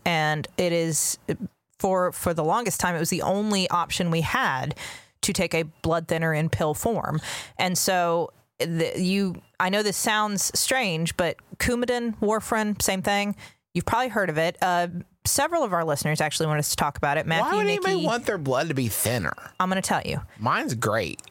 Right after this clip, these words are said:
Speaker 1: Thank
Speaker 2: just as
Speaker 1: you.
Speaker 2: it is.
Speaker 1: Thank
Speaker 2: Thank
Speaker 1: you,
Speaker 2: you.
Speaker 1: Matthew, Nikki, Lauren, Megan, Katie, Damien, and Ginger for suggesting this. It is an
Speaker 2: The Nicki
Speaker 1: interesting
Speaker 2: Minaj.
Speaker 1: history. I, I don't believe it was Nicki
Speaker 2: Po-,
Speaker 1: Minaj.
Speaker 2: pos-, could have been
Speaker 1: It
Speaker 2: Nicki
Speaker 1: was
Speaker 2: Minaj.
Speaker 1: absolutely not.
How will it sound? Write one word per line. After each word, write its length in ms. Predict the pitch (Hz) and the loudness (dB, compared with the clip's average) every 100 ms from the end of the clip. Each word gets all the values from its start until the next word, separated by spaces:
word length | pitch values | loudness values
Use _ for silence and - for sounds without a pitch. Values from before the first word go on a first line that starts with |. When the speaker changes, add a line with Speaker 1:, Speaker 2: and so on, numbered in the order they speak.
| - | -6
Speaker 1:
Thank 220 | - 226 | -2 0
Speaker 2:
just 80 | 254 | 0
as 40 | 254 | 0
Speaker 1:
you. 140 | 233 | 2
Speaker 2:
it 60 | 233 | 2
is. 280 | 233 - | 0 -2
Speaker 1:
Thank 100 | - | -2
Speaker 2:
Thank 240 | 233 214 - | 0 0 0
Speaker 1:
you, 40 | 226 | 0
Speaker 2:
you. 40 | |
Speaker 1:
Matthew, 400 | 208 190 202 202 | 2 2 2 2
Nikki, 300 | 185 180 190 | 2 2 0
Lauren, 340 | 180 170 170 165 | 2 2 2 2
Megan, 340 | 156 156 151 | 2 0 -2
Katie, 340 | - 226 208 | 0 0 0
Damien, 360 | 175 165 156 151 | 0 0 2 2
and 140 | 143 | 2
Ginger 360 | 156 180 160 143 | 2 2 2 0
for 140 | - | 0
suggesting 640 | 156 156 165 208 226 190 165 | -2 -2 0 0 0 0 2
this. 260 | 147 143 - - - | 2 0 -4 -8 -2
It 160 | 185 - | -2 0
is 300 | 254 359 - | 2 2 2
an 60 | 233 | 0
Speaker 2:
The 60 | |
Nicki 80 | - | 0
Speaker 1:
interesting 440 | 208 202 240 202 226 | 0 0 0 0 0
Speaker 2:
Minaj. 400 | 226 226 233 - - _ - | 0 0 -2 -6 -12 _ -4
Speaker 1:
history. 480 | 285 - 165 143 | -2 0 0 0
I, 240 | - 160 165 - - | 0 0 -2 -6 -2
I 120 | 190 | -2
don't 480 | 165 208 208 220 - - | 0 0 2 0 -4 -8
believe 400 | - 175 165 151 | -2 0 2 0
it 80 | 139 | 0
was 180 | 135 139 | 0 0
Nicki 120 | 147 | 0
Speaker 2:
Po-, 60 | 127 | 0
Speaker 1:
Minaj. 520 | - - - - - | 0 -2 -4 -4 -4
Speaker 2:
pos-, 420 | - 123 110 - - - | 0 0 0 -4 -12 -6
could 260 | - 147 | -2 0
have 120 | 117 98 | 0 0
been 160 | 90 | 0
Speaker 1:
It 60 | 156 | 0
Speaker 2:
Nicki 60 | 185 | 0
Speaker 1:
was 160 | 190 175 | 0 0
Speaker 2:
Minaj. 40 | |
Speaker 1:
absolutely 440 | 190 190 - 180 170 | 0 0 0 0 2
not. 380 | 160 147 135 | 2 2 0